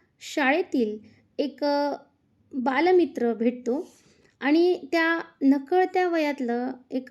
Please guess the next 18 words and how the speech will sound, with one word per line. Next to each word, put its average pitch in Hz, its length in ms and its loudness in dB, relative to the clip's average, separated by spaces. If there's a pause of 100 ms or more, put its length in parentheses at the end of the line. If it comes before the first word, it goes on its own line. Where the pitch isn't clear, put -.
अव्यक्त 359 500 0
प्रेम 269 500 -2
किंवा 294 300 -4
एक 311 220 -6
आकर्षण 320 580 -4
असणारी 277 480 -4
जी 277 60 -2
भावना 277 460 -2
आहे, 254 360 -4 (480)
ती 349 60 2
तिला 370 220 4
सहज 359 380 2 (220)
आठवून 254 400 2
जाते. 262 380 -4 (440)
आणि 285 240 2 (380)
तिची 311 260 2
ती 415 160 6
भावभावना 262 800 -4